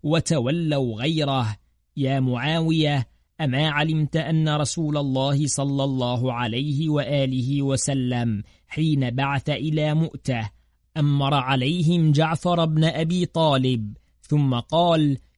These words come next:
"إن هلك جعفر فزيد بن حارثة، فإن هلك زيد فعبد الله بن رواحة"، ولم يرض لهم أن يختاروا لأنفسهم.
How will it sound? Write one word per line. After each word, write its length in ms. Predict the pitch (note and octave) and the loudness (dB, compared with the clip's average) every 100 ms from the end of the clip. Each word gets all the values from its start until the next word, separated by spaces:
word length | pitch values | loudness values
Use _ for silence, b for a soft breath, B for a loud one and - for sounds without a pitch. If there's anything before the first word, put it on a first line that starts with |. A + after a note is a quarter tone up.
| - | 2
"إن 160 | D#3+ | 4
هلك 380 | C3+ D3 C#3+ - | 6 4 2 0
جعفر 720 | B2+ A#2+ D#3 D#3 D#3+ D#3 D#3 D3 | 0 2 0 0 -2 0 2 0
فزيد 580 | D#3+ D3 B2 D#3 F3+ | 2 2 2 0 0
بن 280 | F3 D#3+ E3 | 0 2 0
حارثة، 680 | C#3 D3 C3 B2 - B2+ A2 - _ _ | 0 0 0 -2 -2 -2 -2 -6 _ _
فإن 400 | - - F3 D3+ | -8 -4 0 2
هلك 380 | B2+ D3 D3 C#3+ | 4 2 0 0
زيد 640 | C#3+ B2+ D3+ F3+ E3 E3 | 2 2 0 0 0 2
فعبد 500 | D3+ D3 C3+ D3 C#3 | 0 0 0 0 0
الله 600 | D#3 D3 B2+ C#3+ D3+ C#3 | -2 0 0 0 2 2
بن 160 | D3 D#3 | 2 2
رواحة"، 840 | D#3 D3+ D#3 E3 C3 - B2 A#2 - _ _ | 2 2 2 2 -2 -4 -4 -4 -6 _ _
ولم 360 | E3+ C#3 B2 F3 | 0 0 2 0
يرض 360 | G3 F#3+ F3 | 2 0 2
لهم 480 | E3+ E3 E3 E3+ D#3 | 0 2 4 4 4
أن 200 | - D#3 | 2 2
يختاروا 840 | D#3 D3+ - - D3 D3+ D3 D3 C3 | 2 2 0 0 0 2 0 0 2
لأنفسهم. 1080 | C#3 C3+ C3 - D#3 - D3+ B2+ A#2+ G2+ | 0 0 -2 0 -2 0 0 2 0 -2